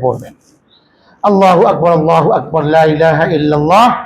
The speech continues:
আল্লাহু আকবার, আল্লাহু আকবার ওয়ালিল্লাহিল হামদ। কোরআনে কারীমে আল্লাহ পাক বলেন, "ওয়াজকুরুল্লাহ ফি আইয়ামিন মা'দুদাত",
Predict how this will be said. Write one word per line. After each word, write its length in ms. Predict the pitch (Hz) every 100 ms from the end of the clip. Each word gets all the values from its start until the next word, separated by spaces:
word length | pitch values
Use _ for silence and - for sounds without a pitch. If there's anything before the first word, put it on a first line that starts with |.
| - _ _ -
আল্লাহু 400 | 226 196 190 175
আকবার, 420 | 208 143 151 262
আল্লাহু 440 | 294 196 185 175 175
আকবার 280 | 160 156
ওয়ালিল্লাহিল 500 | 156 156 151 175 180
হামদ। 320 | 160 214 302 262 - _ -
কোরআনে 300 | 214 220 214
কারীমে 380 | 214 220 294
আল্লাহ 240 | 254 220 196
পাক 180 | 196 156
বলেন, 320 | 180 269 302 - - -
"ওয়াজকুরুল্লাহ 880 | 240 262 185 208 196 175 196 180 180
ফি 100 | 175
আইয়ামিন 500 | 165 160 170 156 143
মা'দুদাত", 580 | 127 131 135 165 220